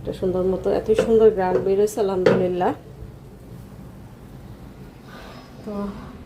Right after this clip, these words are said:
এই যে এটা হতে থাকুক আর কি, এটা রেডি করে তারপর হচ্ছে পোলাওটা আর কি বসাই দিব, রাইসটা, মোরগ পোলাও রাইসটা। আর ডিমটা হয়ে যাচ্ছে।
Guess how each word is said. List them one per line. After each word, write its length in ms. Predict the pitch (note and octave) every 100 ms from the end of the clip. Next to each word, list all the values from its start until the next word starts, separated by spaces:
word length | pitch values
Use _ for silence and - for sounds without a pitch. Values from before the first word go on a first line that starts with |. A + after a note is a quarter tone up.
| - - - - - - - - - - - - - - - -
এই 100 | E3
যে 120 | G#3
এটা 960 | F#3+ - - - - - - - - - -
হতে 320 | - - -
থাকুক 400 | - - G3 -
আর 60 | - -
কি, 160 | G#3+ C4 - -
এটা 340 | - F#3 G#3 G3+
রেডি 340 | G3+ G3 G#3 G3+
করে 340 | A#3 C4+ E4 -
তারপর 280 | G#3 G3 F#3+
হচ্ছে 380 | F#3 - F#3 F#3 - - - - - -
পোলাওটা 480 | - F3+ E3+ D#3+ E3
আর 100 | D#3+ D#3+
কি 160 | D#3+ E3 - - - F3
বসাই 320 | E3 E3 D#3
দিব, 300 | D#3+ D3+ E3 - -
রাইসটা, 380 | D#3 D3 - D#3
মোরগ 240 | D#3 D#3 -
পোলাও 240 | D#3 D3
রাইসটা। 460 | D3+ D#3+ - A#3 B3
আর 100 | G3
ডিমটা 420 | E3 E3+ E3+ E3+
হয়ে 260 | E3 F3 F3+
যাচ্ছে। 460 | G3 G3 - C4+